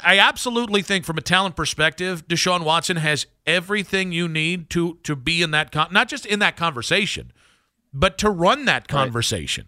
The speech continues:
Speaker 1: And that, like, since nineteen eighty-nine, since nineteen ninety-two, the Cleveland has not had a quarterback that, that could be in that conversation. And that's what is so enticing. And again, it all starts this weekend.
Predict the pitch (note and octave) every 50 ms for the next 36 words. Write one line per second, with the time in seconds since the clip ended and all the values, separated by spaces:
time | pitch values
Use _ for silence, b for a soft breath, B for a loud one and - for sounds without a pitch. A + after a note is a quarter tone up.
0 | _ _ - E3+ F3+ G3 A3 B3+ C4+ - - - _ _ _ _ _ _ _ -
1 | F#3 A3 A3 - - _ - - - - B3+ C#4 C4+ - G3+ A#3 B3+ C#4 C#4 -
2 | - B3+ B3+ B3 C4 C#4 - - A3 B3 C4 C#4+ C#4 B3+ B3 C4+ C4 G#3 E3+ F3
3 | G3 F3 - A#3+ F#3 - F#3 A#3 C4+ - - A#3 B3 A#3+ A#3+ B3+ C4 B3 A#3+ G3
4 | - - C4 D4 A#3+ F3 D3+ D#3+ F3+ b b b b b b b b b b b
5 | _ _ _ _ _ _ - D#3 G3+ A3 A3 G#3+ - E3 - - E3+ F#3+ A#3+ D4
6 | D4+ D#4+ D#4+ D#4+ D4 G#3 E3 F3 G3 G#3+ A#3+ A3 E3 C3+ F3 G3 G#3 G#3 G#3 -
7 | - F3 G3 G#3+ G#3+ F#3+ D3 C3+ D3+ D3 C#3+ C#3 - - _ _ C3+ C#3 E3+ F#3
8 | F#3+ - _ _ C#3+ D3 F3 F#3 F3 - _ _ - - F#3+ F3+ D3+ C#3 F#3 G#3
9 | G#3+ G#3+ G#3+ G#3+ G#3+ G#3 - F#3+ G3+ G#3+ G#3 G3 F#3+ F3+ - G3+ G#3+ C4 B3+ -
10 | - C#3 C3 C#3+ E3+ A3 B3 - - F#3 F#3 G#3 A3 A#3 A3+ G3 - - G#3 G3+
11 | G3+ F#3+ - - - F3+ G3+ F#3+ - - D#3+ D#3 D#3+ D#3+ D#3 D#3 D#3 - D#3+ D#3+
12 | G3+ A#3 G3+ C#3+ B2 C3+ E3 - - - F#3 F3 - - D#3+ - - F#3+ F#3 D3+
13 | - C#2+ -